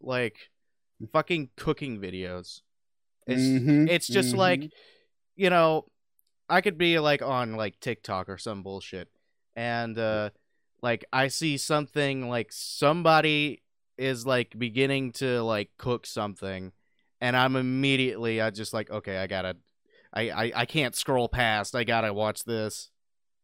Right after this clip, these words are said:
Speaker 2: Yeah, like, I gotta watch this thing that I'm probably never gonna make and never even attempt to make.
Speaker 1: E-, exa-
Speaker 2: And if
Speaker 1: like,
Speaker 2: I do, it's gonna fuck up.
Speaker 1: <laughs>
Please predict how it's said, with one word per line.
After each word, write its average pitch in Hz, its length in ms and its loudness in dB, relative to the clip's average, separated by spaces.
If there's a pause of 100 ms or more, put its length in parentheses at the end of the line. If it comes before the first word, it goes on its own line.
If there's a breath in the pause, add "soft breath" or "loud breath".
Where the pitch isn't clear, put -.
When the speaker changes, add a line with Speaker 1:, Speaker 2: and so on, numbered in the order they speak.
(580)
Speaker 2:
Yeah, 95 180 -2
like, 90 140 -4
I 92 80 -4
gotta 107 200 2
watch 101 260 2
this 98 120 -4
thing 101 220 -2
that 90 140 0
I'm 85 80 -4
probably 98 260 -2
never 87 340 -4
gonna 92 160 -4
make 90 260 -4
and - 80 -12
never 85 200 -8
even 85 240 -12
attempt 80 340 -10
to 73 120 -14
make. 73 160 -14 (200)
Speaker 1:
E-, 180 220 -2
exa- 170 140 -2
Speaker 2:
And 190 80 -4
if 165 40 0
Speaker 1:
like, 160 140 2
Speaker 2:
I 92 80 -6
do, 98 180 0
it's 90 120 0
gonna 92 160 -6
fuck 101 280 0
up. 80 200 0 (500)
Speaker 1:
<laughs> - 80 -12